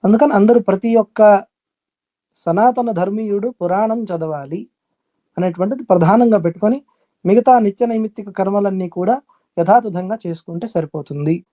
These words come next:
ఆ, బహుశా ఆయన అడిగినటువంటి ప్రశ్నకి సమాధానం నేను చెప్పానని అనుకుంటున్నాను. వారు కూడా ఇంతకు ముందు చాలా సరళంగా, చాలా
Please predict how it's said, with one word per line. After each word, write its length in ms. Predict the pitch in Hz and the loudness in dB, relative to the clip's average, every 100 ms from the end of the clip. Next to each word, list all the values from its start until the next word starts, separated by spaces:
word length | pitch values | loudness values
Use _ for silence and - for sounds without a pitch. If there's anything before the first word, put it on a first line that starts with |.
| - | -6
ఆ, 400 | 170 170 165 160 220 240 | 2 4 2 0 -8 -6
బహుశా 340 | 160 190 233 | -4 0 4
ఆయన 260 | 208 190 180 | 4 2 0
అడిగినటువంటి 680 | 165 190 240 214 208 202 190 | -2 -2 -2 -2 -4 -6 -6
ప్రశ్నకి 400 | 180 - 233 226 | -10 -8 -8 -6
సమాధానం 560 | 185 202 202 208 208 | -2 0 2 0 0
నేను 140 | 196 170 | -6 -6
చెప్పానని 420 | 160 202 208 190 | -2 0 0 -2
అనుకుంటున్నాను. 680 | 180 180 202 196 185 185 247 _ _ _ - | -6 -6 -10 -10 -10 -10 -12 _ _ _ 2
వారు 220 | 165 208 | 4 4
కూడా 220 | 233 240 | 2 0
ఇంతకు 320 | 240 196 208 196 | 0 -4 -8 -6
ముందు 260 | 202 233 208 | -6 -6 -2
చాలా 340 | 175 208 214 - _ _ _ | 0 0 0 -4 _ _ _
సరళంగా, 680 | 170 180 214 214 214 220 - _ _ _ - | -6 -4 -4 -2 -2 -2 -4 _ _ _ 2
చాలా 340 | 180 196 185 | 4 6 6